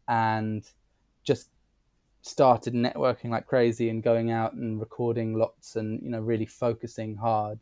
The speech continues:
That was, you know, that was another ingredient, really. I'm jumping about time-wise, but I think that aspect is so hard these days to do that bit, which was really key, which was having some time when I, you know,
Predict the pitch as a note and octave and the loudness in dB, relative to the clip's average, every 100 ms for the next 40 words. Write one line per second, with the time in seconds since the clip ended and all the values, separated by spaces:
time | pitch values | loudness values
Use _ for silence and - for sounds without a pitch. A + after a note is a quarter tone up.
0 | _ A#2 - B2+ - _ _ _ A#2+ A2+ | _ -2 0 -6 -8 _ _ _ 0 2
1 | - A2+ A2+ G#2+ A2 G#2+ A#2 A2 G#2+ G#2 | 2 0 -2 -2 -4 -4 0 0 0 -6
2 | - G#2 G#2 G#2 - A#2 B2+ A2+ G#2 G#2+ | -10 -10 -10 -10 -6 -2 -2 -2 -6 -8
3 | - A2 G#2 G#2 G2 - A2+ - - - | -6 -6 -4 -6 -4 0 0 -2 -8 -4
4 | A#2 D3+ C3 D#3+ - _ B2 - - A#2+ | 0 2 6 6 4 _ -2 -2 -4 -4
5 | - - B2 - - D3+ C3 A2+ C3 A#2+ | -4 -8 -10 -10 2 4 6 2 2 2
6 | A2 - A#2 A#2 A#2+ B2 A#2+ A#2+ A#2+ A2+ | 2 0 -6 -4 -4 -4 -6 -6 -2 0
7 | A#2+ C3 - A2+ - - - A2 A#2+ G#2+ | 0 -2 -2 -4 -4 -8 -12 -6 -4 -4
8 | - A#2+ G#2+ G2 - _ _ _ _ A#2 | -4 -2 0 -2 -10 _ _ _ _ -4
9 | - G#2+ - A#2 B2 A2+ A#2+ A2+ - A#2 | -2 -4 0 0 2 0 -4 -6 0 2
10 | A2 A2 G#2+ _ _ _ A#2+ A2+ A2+ A2 | 2 0 -6 _ _ _ 0 2 0 -4
11 | _ - C3 A2 G#2+ | _ -8 -4 -4 -6